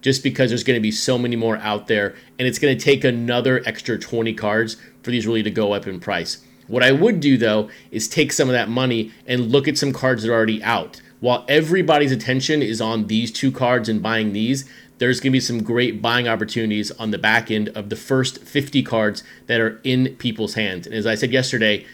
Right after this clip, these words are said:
focus in on the cards that are already out and that are live.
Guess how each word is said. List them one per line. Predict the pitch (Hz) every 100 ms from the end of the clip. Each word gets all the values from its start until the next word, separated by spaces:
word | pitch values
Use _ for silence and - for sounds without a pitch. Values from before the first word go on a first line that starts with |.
| - _
focus | 143 139 143 135 139
in |
on | 127 123
the |
cards | 113 123 120 107
that | 110
are | 107
already | 117 110 104 98
out | 113 113
and | 110 104
that | 101
are | 98
live. | 95 95 90 82 76